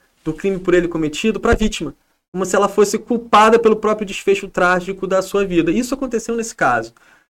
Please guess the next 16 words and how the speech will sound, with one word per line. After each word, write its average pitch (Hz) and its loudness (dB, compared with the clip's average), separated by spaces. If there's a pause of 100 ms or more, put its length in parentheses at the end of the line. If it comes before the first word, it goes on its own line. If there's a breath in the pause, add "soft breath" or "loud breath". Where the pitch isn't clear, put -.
(240)
É, 143 2
o 147 2
primeiro 180 2
depoimento 175 0
do 151 -2
condenado 147 -2
pelo 160 -4
crime, 214 -2 (340)
ele 202 2 (120)
tenta 247 4
culpar 220 2
a 208 6
vítima, 175 0
e 180 0
aí 208 2
é, 175 0